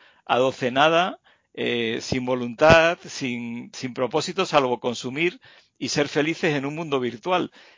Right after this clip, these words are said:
Eh, es como que se está desmoronando y destruyendo,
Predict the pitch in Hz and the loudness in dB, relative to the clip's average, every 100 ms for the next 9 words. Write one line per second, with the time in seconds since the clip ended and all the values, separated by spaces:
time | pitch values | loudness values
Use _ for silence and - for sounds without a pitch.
0 | - 123 - 151 - 175 175 131 135 131 | -10 -10 -6 -6 -2 2 2 2 -4 -6
1 | - 151 156 - _ 147 127 127 135 135 | 0 2 2 -2 _ -18 -6 -2 0 4
2 | 127 127 160 180 170 135 - 131 127 156 | 4 4 2 2 2 2 0 -2 2 2
3 | 160 139 131 | 4 0 0